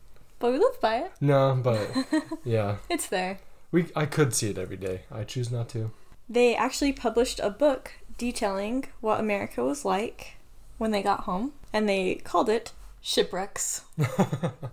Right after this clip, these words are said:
Speaker 1: So at this point, Texas is technically claimed as Spain, but no one ever went to visit for another hundred and sixty years.
Speaker 2: Why would you?
Speaker 1: It's like buying a star and saying, "Yeah, that's mine,"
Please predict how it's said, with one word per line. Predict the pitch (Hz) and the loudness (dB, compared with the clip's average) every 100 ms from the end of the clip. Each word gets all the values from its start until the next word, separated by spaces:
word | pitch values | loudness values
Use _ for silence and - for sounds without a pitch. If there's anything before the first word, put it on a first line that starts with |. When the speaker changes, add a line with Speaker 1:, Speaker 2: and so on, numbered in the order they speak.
| - 117 - - - - - - | -10 -12 -12 -18 -18 -18 -16 -6
Speaker 1:
So | - 269 | 0 0
at | 233 | 0
this | 302 370 | -2 -2
point, | - 254 220 254 - | -4 -8 -6 -8 -6
Texas | 240 - 262 233 | -6 -4 -6 -6
is | 220 | -10
technically | - - 285 294 320 320 294 | -12 -4 -4 -2 -4 -2 -4
claimed | - 233 233 254 | -2 -2 -2 -4
as | - 226 | -4 -4
Spain, | - - 190 190 269 - - - - - | -6 -6 -6 -6 -8 -10 -20 -20 -20 -6
but | - 233 | 0 2
no | 240 233 | 4 4
one | 254 262 269 269 - | 6 4 2 0 -4
ever | 220 233 240 | -2 2 2
went | 226 226 - - | 0 -4 -8 -10
to | - | -6
visit | 214 233 208 208 - | 0 0 2 -2 -4
for | - 214 | -2 0
another | 214 214 208 | 4 6 6
hundred | 214 202 190 | 4 0 -2
and | 196 | -2
sixty | 190 - | -6 -6
years. | - - - - - - - | -6 -8 -8 -10 -12 -8 4
Speaker 2:
Why | 123 | 6
would | 127 117 | 6 6
you? | 117 107 - - - | 4 2 -6 -14 -14
Speaker 1:
It's | - | 2
like | 262 240 220 | 4 4 2
buying | 220 220 214 | 4 4 2
a | |
star | 214 - 180 180 | -2 0 0 0
and | 185 | -4
saying, | - - - | -6 -8 -6
"Yeah, | 202 - | -4 -4
that's | - - | -4 -8
mine," | - - 214 | -10 -10 -10